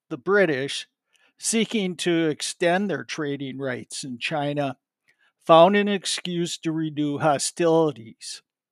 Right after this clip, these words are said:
The French, having designs on Yunnan province bordering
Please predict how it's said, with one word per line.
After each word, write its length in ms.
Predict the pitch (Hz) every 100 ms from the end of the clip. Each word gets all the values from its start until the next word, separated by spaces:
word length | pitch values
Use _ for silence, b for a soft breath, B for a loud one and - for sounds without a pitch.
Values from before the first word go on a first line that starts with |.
| _ _ _ _ _
The 100 | 160
French, 600 | - 202 214 170 - - 123
having 400 | 165 160 180 143
designs 720 | 151 156 165 170 170 160 -
on 180 | 143 131
Yunnan 680 | 135 175 180 165 170 151 -
province 720 | 147 143 165 156 139 110 - -
bordering 720 | 170 160 156 156 151 139 135